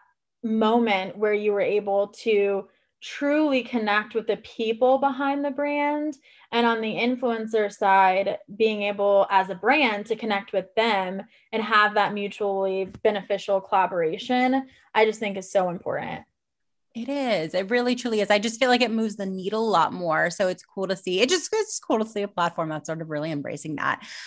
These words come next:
Speaker 2: Um,
Speaker 1: Yeah.
Speaker 2: so that's really, yeah, that's really, really interesting. Um, I'd love to hear just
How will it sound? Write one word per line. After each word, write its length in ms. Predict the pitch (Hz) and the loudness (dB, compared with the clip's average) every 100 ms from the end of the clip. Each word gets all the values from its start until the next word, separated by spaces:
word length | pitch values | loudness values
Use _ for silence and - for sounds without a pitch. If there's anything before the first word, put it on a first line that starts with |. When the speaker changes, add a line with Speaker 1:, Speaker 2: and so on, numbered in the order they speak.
| - | -2
Speaker 2:
Um, 240 | - 175 202 | 2 2 2
Speaker 1:
Yeah. 80 | 208 | 0
Speaker 2:
so 60 | |
that's 280 | 196 196 - | -2 -6 -2
really, 440 | 190 190 185 185 269 | 0 2 2 0 -2
yeah, 260 | 330 214 | 0 0
that's 220 | 202 220 | 0 -4
really, 200 | 240 254 | -2 -2
really 200 | 240 226 | -2 -2
interesting. 560 | 196 202 247 - - 202 - - - | -4 -4 -2 -2 -4 -8 -14 -8 4
Um, 320 | 277 262 - | 6 6 4
I'd 160 | 320 339 | 2 4
love 120 | 359 | 2
to 80 | - | 2
hear 180 | - 403 | -2 0
just 300 | 311 262 - | 0 -2 -4